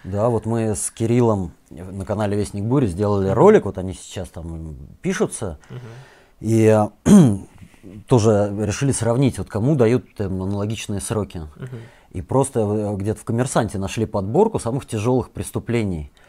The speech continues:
Speaker 1: И там просто кино и немцы. Человек съел там пятнадцать человек, ну какой-то с-,
Speaker 2: Мгм.
Speaker 1: тронутый. То есть он убил там под сотню, пятнадцать из них съел. Ему дают четырнадцать лет.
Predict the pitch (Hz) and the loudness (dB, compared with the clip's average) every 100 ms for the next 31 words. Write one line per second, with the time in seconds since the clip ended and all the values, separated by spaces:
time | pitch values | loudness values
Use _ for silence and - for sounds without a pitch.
0 | - _ _ - - - 170 180 131 - | -20 _ _ -10 -6 6 6 6 -2 -4
1 | 110 135 131 147 143 151 131 - 95 - | -2 2 4 4 4 4 2 -2 -8 -4
2 | 107 135 - - 120 117 170 156 104 - | 0 0 0 -2 0 4 4 4 -2 0
3 | 131 - 139 175 - 127 127 107 104 120 | -2 2 0 0 -2 2 2 2 -2 -2
4 | 95 - - 104 95 104 139 131 123 - | -4 -8 -12 -12 -8 -6 -6 -8 -8 6
5 | 147 135 101 98 87 98 - 113 120 180 | 8 8 4 -2 -4 -4 -2 0 4 4
6 | 175 98 110 - 233 226 254 - 123 180 | 4 0 -2 0 2 2 0 0 0 0
7 | - 98 117 131 - 117 82 - - - | 0 -2 0 0 0 0 -2 -12 -20 -14
8 | 85 120 214 220 - 180 156 - 147 113 | 0 6 6 6 8 8 8 4 2 2